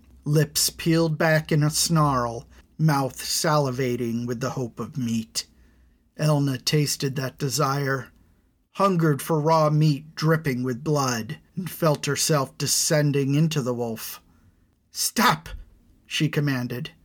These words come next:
a harder word she had never spoken. The wolf sat in the snow, turning her head away, flooding Elna with disappointment. "Pick it up, girl,"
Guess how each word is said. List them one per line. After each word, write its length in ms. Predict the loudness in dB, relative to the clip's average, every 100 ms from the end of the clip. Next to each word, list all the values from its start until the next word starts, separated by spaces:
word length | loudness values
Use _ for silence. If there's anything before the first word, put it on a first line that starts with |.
| _ _ _
a 100 | -6
harder 400 | 0 2 4 2
word 480 | 0 0 0 -2 -2
she 160 | -2 -2
had 160 | -2
never 180 | -6 -6
spoken. 680 | -4 -4 -4 -6 -8 -10 -12 -16 _ _ _ _ _ _ _ _
The 80 | -2
wolf 300 | 2 2 0
sat 320 | 0 2 2
in 60 | 0
the 100 | 0
snow, 600 | -2 0 2 2 2 0
turning 320 | 0 2 2
her 100 | 2
head 180 | 2 2
away, 580 | 2 0 -2 -4 -6 -12 _
flooding 460 | -12 0 2 4 4
Elna 420 | 2 2 0 -2
with 180 | -4 -6
disappointment. 920 | -2 -2 -2 -4 -2 -2 -4 -6 -6 _ _ _ _ _ _ _
"Pick 220 | -2 0
it 80 | 2
up, 260 | 2 0 0
girl," 520 | 0 0 -4 -8 -12